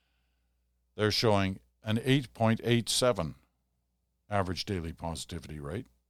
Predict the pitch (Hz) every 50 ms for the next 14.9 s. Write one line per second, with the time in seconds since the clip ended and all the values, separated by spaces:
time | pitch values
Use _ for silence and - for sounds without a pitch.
0 | _ _ - - 113 110 107 101 98 - - 110 101 92 90 90 90 92 90 80
1 | 73 60 - _ _ _ _ _ _ _ _ _ _ _ _ _ _ _ _ _
2 | - 98 90 80 90 90 85 80 73 - - 90 80 78 80 - 78 69 67 -
3 | _ _ _ _ _ _ _ _ _ _ - - 87 - - - - - - _
4 | _ _ _ _ _ _ _ _ _ _ _ _ _ _ _ _ _ _ _ _
5 | _ _ _ _ _ _ _ _ _ _ _ _ _ _ _ _ _ _ _ _
6 | _ _ _ _ _ _ _ _ _ _ _ _ _ _ _ _ _ _ _ 101
7 | 104 107 107 107 107 107 104 101 101 98 92 - _ - 73 76 104 110 104 95
8 | - - - - 120 120 117 113 113 113 - - 110 113 107 104 - - 143 143
9 | 139 113 78 71 - - - - 120 139 156 147 101 90 - - - - - -
10 | _ _ _ _ _ _ _ _ _ _ _ _ _ - - - - 113 113 107
11 | 98 92 85 78 78 101 101 92 90 - 92 92 90 - - 92 85 80 - 92
12 | 92 87 82 87 113 123 - - - 90 92 95 101 - - _ - - 98 98
13 | 101 101 104 95 101 85 80 - 110 107 104 101 95 85 - 98 101 104 90 80
14 | 80 98 92 95 90 87 90 80 92 98 101 110 - - 92 90 82 -